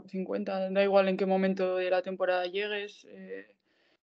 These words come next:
qué racha lleves, de goles, goles encajados, cualquier cosa, estadísticas. Para mí una final es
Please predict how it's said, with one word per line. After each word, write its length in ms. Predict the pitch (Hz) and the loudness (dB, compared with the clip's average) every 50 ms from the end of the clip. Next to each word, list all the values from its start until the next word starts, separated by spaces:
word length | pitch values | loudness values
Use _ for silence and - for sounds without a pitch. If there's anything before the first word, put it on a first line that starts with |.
| _ _ | _ _
qué 120 | _ 214 196 | _ 2 6
racha 300 | 196 190 190 190 190 185 | 6 6 6 6 2 0
lleves, 540 | 175 190 208 214 208 202 196 196 196 - | 2 2 2 4 4 2 2 0 -2 -8
de 420 | - 180 185 180 180 180 180 180 185 180 | -4 -2 -2 0 0 0 0 0 2 4
goles, 320 | 196 196 196 196 196 190 | 4 4 4 4 2 2
goles 220 | 190 185 180 175 | 0 0 0 -2
encajados, 540 | 185 180 190 180 - - 190 190 190 190 190 | -4 -2 -2 -4 0 0 0 0 0 0 -2
cualquier 360 | 190 196 180 180 - 190 185 | -2 -4 -4 -2 -4 -8 -6
cosa, 240 | 185 196 190 185 190 | -4 -6 -4 -2 -4
estadísticas. 800 | 185 185 - 185 - 190 190 _ - 190 - 196 190 190 - - _ | -4 -4 -4 -8 -8 -10 -18 _ -16 -10 -8 -8 -8 -8 -14 -12 _
Para 200 | - 190 190 190 | -2 -2 0 0
mí 340 | 196 196 196 196 196 202 | 0 0 0 0 -2 -2
una 240 | 202 202 196 196 190 | -2 -2 -2 -2 -2
final 320 | 190 202 196 190 190 190 190 | -2 -2 0 0 0 0 -2
es 460 | 190 - - - - - - _ | -6 -6 -10 -20 -20 -20 -20 _